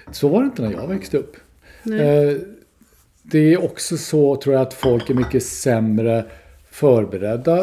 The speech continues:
Speaker 1: på den här typen av, av, av, eh, extremväder, därför att man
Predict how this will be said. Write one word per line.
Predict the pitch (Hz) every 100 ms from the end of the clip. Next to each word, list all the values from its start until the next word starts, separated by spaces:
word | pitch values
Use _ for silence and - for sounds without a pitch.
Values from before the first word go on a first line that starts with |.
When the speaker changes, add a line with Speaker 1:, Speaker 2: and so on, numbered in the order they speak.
| 185
Speaker 1:
på | 156
den | 147
här |
typen | 139 151 151 147
av, | 135 - -
av, | 135 131 202 226
av, | 131 127 127 131
eh, | 139 131 135 - -
extremväder, | 135 - - 151 135 135 120 135 135 131 135
därför | 127 123 127
att | 131 - - - - - _ _
man | 214 214 135 139 135